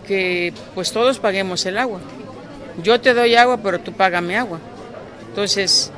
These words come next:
yo tengo fe que con la experiencia que él trae de la administración y con el equipo que le rodea, que es la parte técnica, eh, vamos a combinar.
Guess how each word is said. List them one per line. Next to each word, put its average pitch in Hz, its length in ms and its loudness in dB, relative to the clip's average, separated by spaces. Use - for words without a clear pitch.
yo 240 200 6
tengo 269 400 4
fe 247 340 0
que 196 180 2
con 190 160 0
la 190 80 2
experiencia 226 640 0
que 220 140 0
él 220 100 0
trae 220 260 4
de 214 80 0
la 190 100 2
administración 185 720 -4
y 202 120 -4
con 202 260 0
el 185 120 2
equipo 233 460 -2
que 202 120 0
le 185 140 2
rodea, 190 440 0
que 202 80 -2
es 196 100 -6
la 202 140 0
parte 202 380 -2
técnica, 208 520 -4
eh, 180 240 -4
vamos 240 360 4
a 214 100 2
combinar. 190 520 0